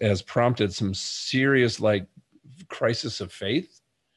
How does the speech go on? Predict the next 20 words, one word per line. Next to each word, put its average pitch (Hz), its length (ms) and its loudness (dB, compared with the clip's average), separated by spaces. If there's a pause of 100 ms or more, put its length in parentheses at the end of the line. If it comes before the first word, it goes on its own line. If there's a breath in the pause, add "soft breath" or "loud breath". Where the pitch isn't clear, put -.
(400)
because 107 280 -2
that 104 300 2
gap 120 360 0
felt 98 340 0
really 110 520 4
big 95 560 2
between 110 340 -6
where 107 160 0
I 110 80 2
was 107 320 2
and 98 160 -2
serving 110 420 -2
in 104 100 -4
that 101 220 -4
capacity. 98 760 -6 (800)
I 117 100 0
gotta 117 180 4
tell 147 160 2
you, 131 80 4
but 123 200 2